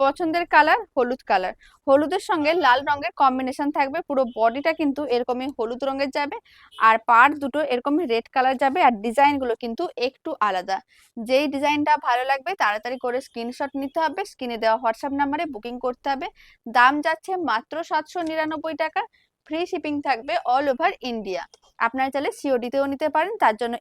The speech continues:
এক্সট্রা সত্তর টাকা আপনাদের দিতে হবে সিওডি চার্জ। এবার দেখাচ্ছি ব্ল্যাক আর রেড কালারের কম্বিনেশনের শাড়িগুলো। এই কালারগুলো কিন্তু আপনাদের ভীষণ পছন্দের কালার ছিল, তাই আবারও রিস্টক করা হয়েছে। ডিজাইনগুলো একটু চেঞ্জ, তাই আমি এইভাবে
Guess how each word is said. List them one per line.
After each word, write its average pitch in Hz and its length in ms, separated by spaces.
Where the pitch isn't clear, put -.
এক্সট্রা 370 340
সত্তর 247 320
টাকা 247 160
আপনাদের 233 320
দিতে 233 220
হবে 254 140
সিওডি 208 320
চার্জ। 156 200
এবার 294 240
দেখাচ্ছি 311 280
ব্ল্যাক 254 220
আর 311 60
রেড 233 200
কালারের 262 300
কম্বিনেশনের 240 640
শাড়িগুলো। 226 380
এই 311 200
কালারগুলো 311 440
কিন্তু 294 180
আপনাদের 269 340
ভীষণ 254 260
পছন্দের 285 440
কালার 277 260
ছিল, 330 120
তাই 294 120
আবারও 262 220
রিস্টক 247 320
করা 202 200
হয়েছে। 175 300
ডিজাইনগুলো 294 560
একটু 339 160
চেঞ্জ, 302 180
তাই 269 220
আমি 269 120
এইভাবে 285 260